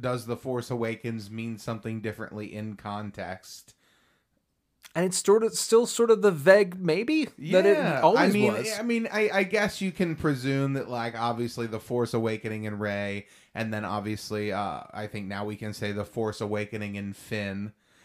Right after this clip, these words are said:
Speaker 2: Yes.
Speaker 1: And then they also imply that the Force made an entire platoon of,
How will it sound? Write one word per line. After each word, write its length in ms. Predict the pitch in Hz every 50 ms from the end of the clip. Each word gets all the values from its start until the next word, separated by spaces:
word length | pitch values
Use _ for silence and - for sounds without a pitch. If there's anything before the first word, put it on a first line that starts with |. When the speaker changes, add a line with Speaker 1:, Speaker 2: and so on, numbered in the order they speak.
| _ _ _ -
Speaker 2:
Yes. 140 | 123 131
Speaker 1:
And 60 | 127 117
then 140 | 117 113 113
they 120 | 110 113
also 460 | 107 113 117 123 120 - - 117 113
imply 640 | 110 107 107 101 - - 107 107 104 104 101 104 104
that 280 | 98 104 104 104 - -
the 100 | 110 107
Force 560 | - - - 117 110 110 107 107 - - -
made 240 | 107 104 104 104 101
an 120 | 101 101
entire 500 | 101 98 98 - 110 104 107 104 104 101
platoon 560 | 98 - 110 107 98 - - 117 107 104 104
of, 160 | 101 98 95